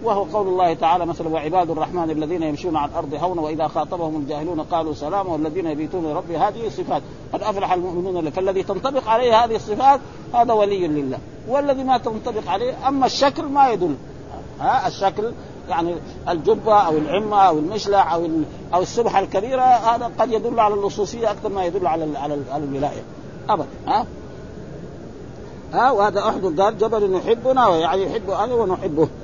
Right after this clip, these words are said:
ها، وهذه أشياء يقول: "كيف هذا؟" نقول له: "هذا يجب، إيه، الإيمان به، لأنه، آه، أخبر به رسول الله صلى الله عليه وسلم،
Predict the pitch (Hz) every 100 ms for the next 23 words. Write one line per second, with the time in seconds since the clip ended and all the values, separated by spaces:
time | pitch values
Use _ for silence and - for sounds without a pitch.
0 | - - 180 254 196 202 175 165 151 220
1 | 240 - - - 185 226 180 226 233 196
2 | 202 233 202 196 202 175 180 165 160 -
3 | - 175 190 170 160 214 208 180 151 170
4 | 180 160 208 196 170 170 165 165 165 151
5 | - - - 165 123 196 185 170 165 165
6 | 160 165 175 160 175 156 156 143 143 240
7 | 247 247